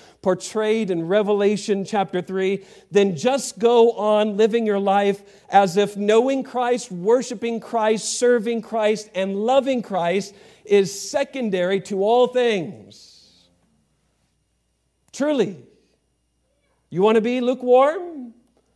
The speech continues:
Then make Christ secondary to your family. Make Christ secondary to your job and career. Make Christ secondary to your comfort.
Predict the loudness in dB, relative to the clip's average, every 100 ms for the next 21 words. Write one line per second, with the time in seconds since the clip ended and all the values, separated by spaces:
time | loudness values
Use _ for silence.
0 | _ _ _ _ -4 -2 2 2 0 -4
1 | -4 0 0 -2 -2 -2 -2 -2 0 -2
2 | -4 -8 -8 -4 -4 -4 -10 -20 _ _
3 | _ _ _ _ _ _ _ -8 2 2
4 | 2 -6 -2 0 0 -4 -8 -2 -2 -2
5 | -4 -2 -2 -4 -6 -6 -4 -6 -2 2
6 | 2 0 -4 -8 -6 -6 -4 -4 -8 -18
7 | -20 -10 -2 2 2 -2 -6 0 0 0
8 | -4 -4 -4 -4 -8 -4 -2 0 -2 -4
9 | -4 -2 -2 -4 -6 -6 -6 -8 -8